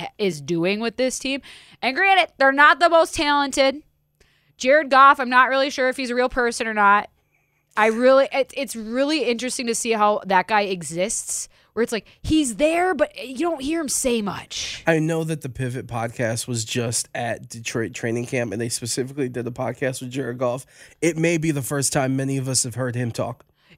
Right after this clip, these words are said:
Speaker 1: Other than the last time that, uh, he, it was his rookie year of Hard Knocks when it was Jeff Fisher's first year with
Speaker 2: Yeah.
Speaker 1: the Rams.
Speaker 2: Oh, Jeff Fisher. Talk about being seven and nine.
Speaker 1: Right.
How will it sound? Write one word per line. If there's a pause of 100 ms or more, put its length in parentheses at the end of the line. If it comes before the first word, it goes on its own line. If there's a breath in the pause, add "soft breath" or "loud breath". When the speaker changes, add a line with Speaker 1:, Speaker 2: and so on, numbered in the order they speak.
Speaker 1:
Other
than
the
last
time
that,
uh,
he,
it
was
his
rookie
year
of
Hard
Knocks
when
it
was
Jeff
Fisher's
first
year
with
Speaker 2:
Yeah.
Speaker 1:
the
Rams.
Speaker 2:
Oh,
Jeff
Fisher.
Talk
about
being
seven
and
nine.
Speaker 1:
Right.